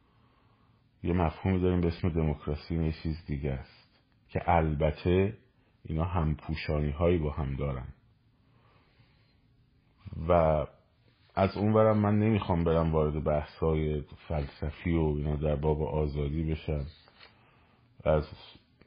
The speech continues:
سخنرانی هزار نهصد و پنجاه و هشت ایزیا برلین که آزادی مثبت و منفی رو تعریف کرده، حالا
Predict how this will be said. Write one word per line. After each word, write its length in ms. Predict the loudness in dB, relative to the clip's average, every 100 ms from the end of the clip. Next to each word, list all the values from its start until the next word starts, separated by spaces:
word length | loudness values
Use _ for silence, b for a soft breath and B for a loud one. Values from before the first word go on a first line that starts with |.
| -20 -18 -8
سخنرانی 640 | -4 0 0 0 0 0
هزار 380 | 0 -2 -2 -2
نهصد 320 | -4 -6 -6
و 40 | -4
پنجاه 500 | -4 -4 -4 -6 -4
و 80 | -6
هشت 200 | -6 -8
ایزیا 360 | -8 -6 -8
برلین 560 | -6 -6 -4 -2 -2 -4
که 240 | -8 -10 -10 _ _ _ _ _ -6
آزادی 480 | -2 0 -2 -2 -2
مثبت 480 | -2 -4 -6 -4 -2
و 20 |
منفی 420 | -2 -4 -2 0
رو 80 | 0
تعریف 440 | 2 2 2 -4 -4
کرده، 540 | -4 -2 -2 -4 -6 -6
حالا 360 | -4 -2 -2